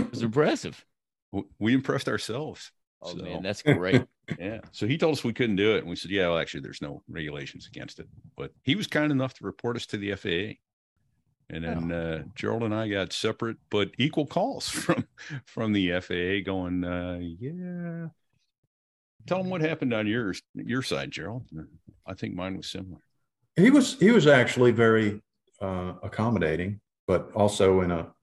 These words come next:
Speaker 3: in a <laughs> position of authority, of course. And, uh, he, he was saying that we should stop doing this. And I said, "Well, I, I'm not aware of a regulation that says that we shouldn't do it.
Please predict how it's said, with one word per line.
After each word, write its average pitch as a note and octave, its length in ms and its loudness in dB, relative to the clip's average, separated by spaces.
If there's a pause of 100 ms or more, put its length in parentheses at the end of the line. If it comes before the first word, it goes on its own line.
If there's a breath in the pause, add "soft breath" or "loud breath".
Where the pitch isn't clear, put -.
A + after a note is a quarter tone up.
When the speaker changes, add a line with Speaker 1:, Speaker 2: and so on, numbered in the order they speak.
(100)
Speaker 3:
in F2+ 80 -4
a F2 40 -4
<laughs> - 120 -12
position F#2 400 0
of A2 60 4
authority, F#2+ 520 2
of D#2 80 -6
course. G2 400 2 (500 loud breath)
And, G2+ 300 4
uh, G2+ 320 4
he, A#2+ 260 4
he A#2+ 200 2
was A#2 200 2
saying A2+ 240 4
that A2 120 2
we G#2 100 0
should G2+ 180 -6
stop F#2+ 340 0
doing F#2+ 280 -2
this. G2 400 -4
And F2+ 120 -16 (560 soft breath)
I G2 60 -4
said, A2+ 260 2
"Well, A#2+ 360 8
I, A#2+ 60 2
I'm B2 200 2
not C#3+ 180 6
aware B2 320 6
of A2 120 4
a G#2 40 6
regulation A2 640 0
that F#2 140 -6
says G#2+ 340 2
that F#2+ 140 -4
we F#2 80 0
shouldn't D#3+ 480 0
do E2+ 240 2
it. A2+ 160 0